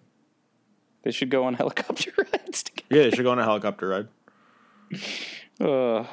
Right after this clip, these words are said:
Speaker 1: I
Speaker 2: Like, I hope, I hope that his, like, disgusting, like, Jabba the Hutt body is, like, destroyed by the coronavirus vaccine.
Speaker 1: Mm. Mm.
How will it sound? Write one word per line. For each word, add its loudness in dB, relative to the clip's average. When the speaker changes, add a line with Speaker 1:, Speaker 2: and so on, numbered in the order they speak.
Speaker 1:
I 2
Speaker 2:
Like, 2
I 4
hope, 4
I 8
hope 4
that 4
his, 2
like, 2
disgusting, -2
like, -6
Jabba 0
the 0
Hutt -2
body 0
is, -8
like, -6
destroyed -4
by -4
the -6
coronavirus -6
vaccine. -8
Speaker 1:
Mm. 0
Mm. -4